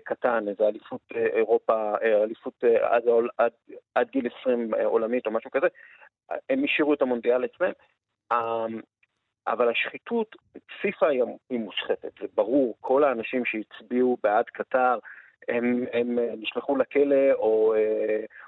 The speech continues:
או הואשמו בשחיתות חמורה, זה, זה אין ספק בכלל בקשר לשחיתות. העניין הוא שקטר לא השחיתה רק את העסקנים של פיפ"א. קטר עשתה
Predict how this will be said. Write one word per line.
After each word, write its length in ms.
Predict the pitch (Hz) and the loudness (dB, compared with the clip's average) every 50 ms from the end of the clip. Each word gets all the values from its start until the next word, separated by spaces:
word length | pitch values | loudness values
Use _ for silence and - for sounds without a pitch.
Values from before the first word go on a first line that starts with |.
| - - | -12 -4
או 400 | - 113 107 107 110 113 113 117 117 | 0 2 2 4 2 2 0 -2 0
הואשמו 520 | 123 123 120 117 117 - 135 120 127 277 | 2 4 4 4 2 0 -2 0 0 -2
בשחיתות 420 | 254 - - - - - - 277 - | -2 -4 -6 -8 -8 -12 -12 -8 -4
חמורה, 640 | - 247 247 240 233 220 254 143 285 143 196 123 - - - - | -4 -4 -2 -2 0 2 4 4 4 4 2 0 -2 -6 -10 -14
זה, 60 | - - - - | -14 -18 -14 -8
זה 60 | 113 127 - - | -6 -6 -2 0
אין 140 | 143 151 156 - | 0 -2 0 -2
ספק 320 | - 135 - - - 127 - 123 | -4 -6 -2 -2 -2 -2 -2 -4
בכלל 380 | - - - - 117 110 110 110 107 - | -14 -14 -4 0 2 2 2 2 -2 -6
בקשר 280 | - - 110 - - - | -14 -16 -16 -14 -14 -16
לשחיתות. 420 | 98 - - - - - 120 110 - _ _ _ _ _ _ _ _ _ _ _ _ _ - | -16 -16 -18 -20 -18 -16 -16 -16 -18 _ _ _ _ _ _ _ _ _ _ _ _ _ -6
העניין 380 | 113 113 117 120 139 175 240 226 | -6 -4 -2 0 0 0 0 0
הוא 220 | 196 170 165 - - | 0 0 0 -2 -4
שקטר 840 | - - - 120 110 - - - - - - 190 214 202 190 190 190 - _ _ _ _ _ _ _ _ _ _ _ _ _ - - _ - | -8 -4 -2 -2 -2 -2 -4 -12 -6 -2 0 0 2 0 0 -2 -6 -10 _ _ _ _ _ _ _ _ _ _ _ _ _ -20 -20 _ -2
לא 160 | 269 175 254 | 0 2 2
השחיתה 400 | 320 - - - 202 180 - 147 | 2 2 0 -2 -2 -2 0 0
רק 320 | 120 107 120 131 - - | 0 2 0 0 0 -4
את 100 | 147 - | -4 -2
העסקנים 460 | 123 113 107 - - - 113 107 113 110 | -2 -2 -2 -4 -8 -8 -6 -6 -6 -6
של 140 | - - 101 95 - - | -8 -10 -12 -14 -12 -10
פיפ"א. 260 | 135 131 - - - - - _ _ _ _ _ _ _ _ _ _ _ _ _ _ _ | -10 -10 -8 -8 -10 -10 -10 _ _ _ _ _ _ _ _ _ _ _ _ _ _ _
קטר 480 | - - - - - 135 131 120 - - | -8 -4 -2 0 2 2 4 2 2 0
עשתה 440 | - _ _ - 202 220 226 226 | -2 _ _ 0 0 2 0 -2